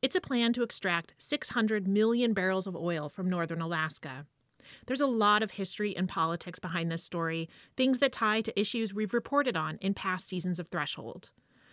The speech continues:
Amy Martin wrestles with this project and what it means for our net zero future in this month's issue of our newsletter. And that last thing is actually what I'm here to tell you about, our Threshold newsletter. It's a great way to stay connected to us between seasons,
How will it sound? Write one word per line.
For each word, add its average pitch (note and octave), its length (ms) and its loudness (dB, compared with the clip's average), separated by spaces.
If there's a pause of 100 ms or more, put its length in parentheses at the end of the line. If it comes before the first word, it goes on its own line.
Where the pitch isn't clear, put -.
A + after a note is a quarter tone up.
(160)
Amy D#4+ 240 4
Martin A#3+ 400 4
wrestles G#3+ 360 2
with E3+ 180 -2
this - 140 2
project A3+ 680 0
and E3+ 180 0
what A#3+ 160 2
it A#3+ 80 0
means A3+ 320 4
for - 140 -4
our D#3 160 2
net F#3 320 -2
zero G3 260 0
future F3 580 -4
in G#3+ 160 6
this C#4 220 2
month's G#3+ 300 2
issue F3 400 -2
of F3 100 -2
our F3 100 0
newsletter. F3+ 680 -2 (420)
And G#3+ 120 4
that A#3+ 160 0
last D#4 240 4
thing G#3+ 280 2
is A3 220 -2
actually G#3 460 -2
what E3 160 -2
I'm D#3+ 100 -4
here D#3+ 180 -4
to D3+ 80 -6
tell D#3 200 -6
you D#3 140 -6
about, C3 340 -6 (320)
our A3+ 60 2
Threshold B3+ 400 0
newsletter. B3+ 560 -2 (640)
It's D#4+ 260 2
a A#3+ 140 4
great G#3+ 480 0
way D#3+ 200 0
to D#3+ 120 -4
stay D#3+ 180 -2
connected G#3 460 0
to - 120 -2
us G#3+ 220 0
between E3+ 380 -4
seasons, A3+ 580 0